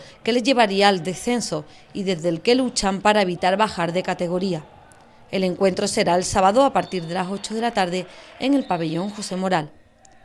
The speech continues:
Por su parte, el equipo juvenil del Multisport, que perdió el domingo pasado en Córdoba frente al minuto noventa punto com,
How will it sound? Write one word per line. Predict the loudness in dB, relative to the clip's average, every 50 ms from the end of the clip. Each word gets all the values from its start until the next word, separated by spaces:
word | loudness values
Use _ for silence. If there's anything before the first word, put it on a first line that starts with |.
| -20 _ -20 -20 -20 -16 -12
Por | -10 -10
su | -8 -8 -6
parte, | -2 -2 -2 0 0 0 0 0 -2 -8 -20 -12 -4
el | 0 0 2
equipo | 2 0 -2 -2 -2 -2
juvenil | -2 -2 -4 -4 -2 -2 -2 -2 -2 -2 0
del | -2 0
Multisport, | 0 -2 -4 -4 -4 -4 -4 -2 2 4 4 4 4 2 -6 -16 -20 -12 -8
que | -8 -4
perdió | 0 0 0 0 0 2 4 4
el | 4 4 2
domingo | 0 -2 -2 -2 -2 0 0
pasado | 0 0 2 2 2 2 2
en | 2 0
Córdoba | -2 0 0 0 0 -2 -2 -4 -6 -10 -16 -20 -20
frente | -10 -4 -2 -2 0 0 0 0
al | 0 0
minuto | -2 -2 -4 -4 -4 -4 -4 -4
noventa | -4 -2 -2 -2 -2 -2 -4 -8 -8
punto | -8 -10 -8 -4 -4 -2 0
com, | 0 0 0 -2